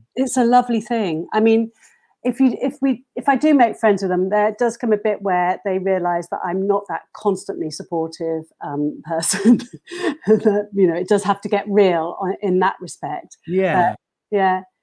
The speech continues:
Speaker 1: it's a, it's a, it's a great, it's a great way of meeting people. There's just no
Speaker 2: Yeah.
Speaker 1: crap around death. Everything's real.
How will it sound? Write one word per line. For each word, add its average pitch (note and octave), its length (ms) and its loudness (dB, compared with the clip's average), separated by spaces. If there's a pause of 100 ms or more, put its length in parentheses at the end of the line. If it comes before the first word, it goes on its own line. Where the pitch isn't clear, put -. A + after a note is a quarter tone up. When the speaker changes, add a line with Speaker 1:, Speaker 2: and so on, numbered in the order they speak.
(160)
Speaker 1:
it's C4 180 -2
a, C#4+ 160 -4
it's C4 260 -8
a, A3+ 140 -6 (140)
it's A#3 240 -6
a A#3+ 60 -6
great, A3+ 480 2 (1200)
it's A3+ 140 -16
a A3+ 40 -12
great A#3 380 -2
way G3 180 -2
of F#3 100 -8
meeting F3+ 380 -4
people. D#3+ 400 -12
There's F#3 200 -6
just A3+ 280 -6
no F3+ 400 -2 (420)
Speaker 2:
Yeah. C#3 220 -4
Speaker 1:
crap F3 240 0 (140)
around C#3+ 340 0
death. C#3+ 320 -4
Everything's E3 500 -2
real. D3 460 -4